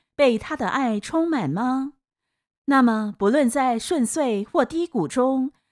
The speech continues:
都能感受到有主同在的满足、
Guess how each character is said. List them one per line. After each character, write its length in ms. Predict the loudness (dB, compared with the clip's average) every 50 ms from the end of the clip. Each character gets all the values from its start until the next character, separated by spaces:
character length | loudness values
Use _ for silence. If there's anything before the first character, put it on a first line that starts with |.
| _ _
都 180 | 2 4 4 4
能 220 | 4 2 0 -2
感 220 | -4 -4 -4 -4
受 180 | -4 -2 -2 -2
到 320 | 0 0 0 0 0 -2 -4
有 240 | -2 2 2 2 2
主 280 | 2 -2 -2 -2 -2
同 300 | -4 -4 -4 -4 -4 -4
在 200 | -4 -2 -2 -2
的 260 | -2 -2 -4 -4 -4
满 280 | -4 -4 -4 -4 -4 -6
足、 480 | -6 -6 -6 -6 -6 -4 -6 -8 -10